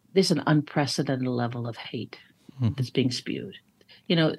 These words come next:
Speaker 1: line-, red lines have been increasingly crossed.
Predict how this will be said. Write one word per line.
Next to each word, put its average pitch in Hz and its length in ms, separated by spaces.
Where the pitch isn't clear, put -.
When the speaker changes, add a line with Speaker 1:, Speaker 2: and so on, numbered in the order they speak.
Speaker 1:
line-, 175 500
red 180 280
lines 147 760
have 135 240
been 143 180
increasingly 139 760
crossed. - 600